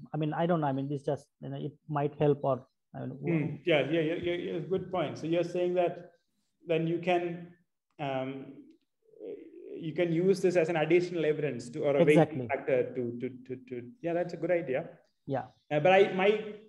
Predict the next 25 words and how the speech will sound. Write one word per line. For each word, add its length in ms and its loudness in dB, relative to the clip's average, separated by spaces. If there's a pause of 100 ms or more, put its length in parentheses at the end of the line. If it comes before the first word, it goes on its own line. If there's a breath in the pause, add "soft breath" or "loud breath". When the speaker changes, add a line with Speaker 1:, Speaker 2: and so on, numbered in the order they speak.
(360)
Speaker 2:
worry 420 2
is 100 0
that, 500 2
you 240 -8
know, 160 0
the, 400 0
the, 380 0
the 80 -2
gravitational 580 2
wave 120 4
sky 220 2
localization 520 0
is 160 -10
quite 200 4
Speaker 1:
I 140 10
Speaker 2:
poor. 80 4
Speaker 1:
agree. 240 2 (140)
<laughs> 140 -8
I 60 2
Speaker 2:
Right? 260 6
So 60 10
Speaker 1:
agree. 280 6
Speaker 2:
if 100 4
that 420 2
scale, 640 6